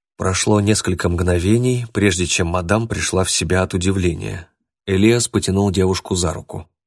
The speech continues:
«Предлагаю обмен. Это моложе и красивее. Надолго хватит». «Это?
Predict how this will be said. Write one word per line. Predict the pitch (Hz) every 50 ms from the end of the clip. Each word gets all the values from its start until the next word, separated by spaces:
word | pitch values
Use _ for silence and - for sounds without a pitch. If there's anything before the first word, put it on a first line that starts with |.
| _ _ _ _ _ _ _ _ _ -
«Предлагаю | - 123 117 117 120 117 110 120 127 123 117 113 117
обмен. | 113 113 117 110 95 85 80 78 - _ _ _ _ _ _ _ _
Это | - 131 131 131 131
моложе | 110 110 110 113 120 147 143 120 117 110
и |
красивее. | 113 - 127 120 - - - 120 92 92 87 82 82 - _ _ _ _ -
Надолго | 113 123 123 123 143 123 110 123
хватит». | - - 117 - - - - - - _ _ _ _ _ _ _ _ _ _ _ _ _ _
«Это? | - 95 110 147 208 220 - - - 95 90 95 98 - -